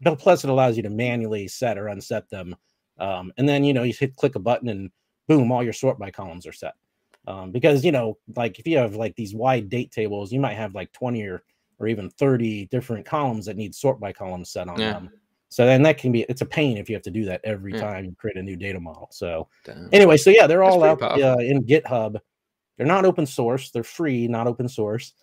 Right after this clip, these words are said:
Speaker 1: <laughs> I won't get into my views on open source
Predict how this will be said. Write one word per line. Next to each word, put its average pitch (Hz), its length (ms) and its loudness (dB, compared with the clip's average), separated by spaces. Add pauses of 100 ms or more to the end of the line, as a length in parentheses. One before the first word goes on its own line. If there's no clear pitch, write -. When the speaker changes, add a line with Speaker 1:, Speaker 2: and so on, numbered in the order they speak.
(180)
Speaker 1:
<laughs> - 380 -20
I 113 80 0
won't 135 180 2
get 139 100 0
into 131 200 0
my 123 180 -4
views 123 300 -2
on 123 100 -4
open 117 260 -4
source 113 440 -4